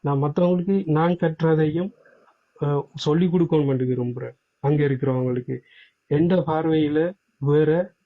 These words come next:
உ-, அங்க நீங்க உள்ள இருந்து செய்யறது வேற. ஏன்னா நான் வந்து தனியா ஈழத்தமிழையோ இல்ல இந்தி, அதாவது தமிழ்நாட்டையோ மட்டும் பார்க்கல,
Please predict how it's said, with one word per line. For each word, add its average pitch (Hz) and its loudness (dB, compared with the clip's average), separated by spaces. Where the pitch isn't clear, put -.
உ-, 160 0
அங்க 147 -2
நீங்க 147 2
உள்ள 175 2
இருந்து 175 2
செய்யறது 151 0
வேற. 135 0
ஏன்னா 139 2
நான் 143 0
வந்து 147 0
தனியா 165 0
ஈழத்தமிழையோ 160 0
இல்ல 151 2
இந்தி, 151 2
அதாவது 139 0
தமிழ்நாட்டையோ 151 2
மட்டும் 139 -2
பார்க்கல, 135 -4